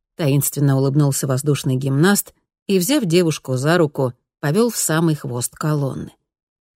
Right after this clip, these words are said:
Кристина шла за воздушным гимнастом, и диву давалась, как, оказывается, все твое существо может быть полностью, без остатка сосредоточено на таком простом, казалось бы,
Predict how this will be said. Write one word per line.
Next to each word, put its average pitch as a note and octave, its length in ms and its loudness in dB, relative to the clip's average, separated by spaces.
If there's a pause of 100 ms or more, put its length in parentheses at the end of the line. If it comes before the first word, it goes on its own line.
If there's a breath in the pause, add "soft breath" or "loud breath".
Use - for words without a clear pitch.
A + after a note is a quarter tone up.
(180)
Кристина F#3 460 -2
шла F#3 260 -2
за E3+ 140 -2
воздушным D3+ 560 -2
гимнастом, C#3+ 640 -2 (400)
и G3+ 140 -2
диву F3 420 0
давалась, C#3+ 640 0 (340 soft breath)
как, - 280 -8
оказывается, E3 720 -2
все A3+ 300 -4
твое D#3 340 -2
существо E3 920 -4 (400 soft breath)
может F3 260 2
быть D#3+ 260 0 (140)
полностью, F3 720 0 (220)
без E3 240 4
остатка F#3 640 0
сосредоточено E3+ 1040 0 (200 loud breath)
на F#3+ 120 4
таком A3 340 2
простом, F#3+ 560 0
казалось G3 500 2
бы, F#3+ 200 4